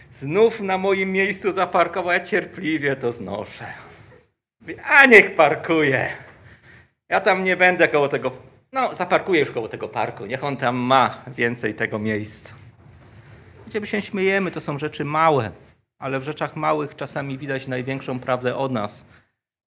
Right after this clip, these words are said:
Najprawdopodobniej jakby dżihadysta przyszedł z nożem, to byśmy jednak zdali ten egzamin, bo w jakimś mierze on może być łatwiejszy.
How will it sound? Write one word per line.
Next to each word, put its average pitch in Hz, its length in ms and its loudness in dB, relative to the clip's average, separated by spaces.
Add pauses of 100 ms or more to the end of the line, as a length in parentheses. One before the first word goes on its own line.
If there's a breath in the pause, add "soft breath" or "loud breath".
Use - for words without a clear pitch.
(120)
Najprawdopodobniej 160 920 2
jakby 151 280 2
dżihadysta 147 760 2
przyszedł 147 380 -6
z 151 60 -10
nożem, 156 380 0
to 147 120 -4
byśmy 147 520 -4 (300 loud breath)
jednak 190 400 -2
zdali 160 320 0
ten 107 200 -4
egzamin, 110 500 -6 (160)
bo 113 120 -6
w 113 40 -6
jakimś 135 360 -6
mierze 147 340 -4
on 151 160 -8
może 139 240 -8
być 135 180 -12
łatwiejszy. 139 640 -8